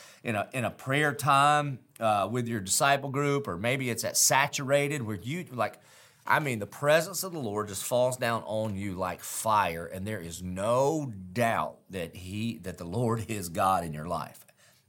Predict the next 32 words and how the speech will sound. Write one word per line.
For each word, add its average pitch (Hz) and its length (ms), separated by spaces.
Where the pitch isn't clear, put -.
I 135 140
would 120 160
think 165 380
that's 127 340
what 123 220
Elijah 101 500
is - 160
feeling 80 340
right 90 180
now. 90 240
It 113 80
says, 135 200
"Ahab 151 320
told 143 200
Jezebel 123 400
all 117 260
that 131 120
Elijah 120 400
had 131 220
done 113 500
and 104 160
how 120 220
he 120 180
had 110 200
killed 139 280
all 104 140
the 95 60
prophets 123 600
<clears throat> 127 180
with 117 180
the 123 60
sword. 147 400